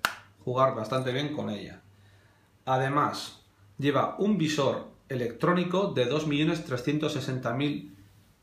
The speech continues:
eh, píxeles de resolución, uno de los mejores. Han, han eliminado el visor óptico,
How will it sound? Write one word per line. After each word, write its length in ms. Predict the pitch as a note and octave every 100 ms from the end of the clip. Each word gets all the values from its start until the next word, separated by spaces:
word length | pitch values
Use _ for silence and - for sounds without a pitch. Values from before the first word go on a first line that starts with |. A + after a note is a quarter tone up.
| -
eh, 540 | B2 A#2 A2 G#2+ G#2
píxeles 460 | E3 D#3+ C#3+ A#2+ A2+
de 80 | B2
resolución, 720 | A#2 A#2+ G#2+ G#2 C#3 E3 -
uno 180 | C#3 C#3
de 60 | B2
los 160 | A2+
mejores. 520 | A2 G#2 C#3 E3+ F#3+ C3+
Han, 100 | B2+
han 640 | B2+ C3 - D3 C#3+ -
eliminado 580 | C#3 C3 B2+ B2+ C3+ B2+
el 100 | A2
visor 440 | A#2 - B2+ - -
óptico, 800 | C#3+ - E3 - D#3 - -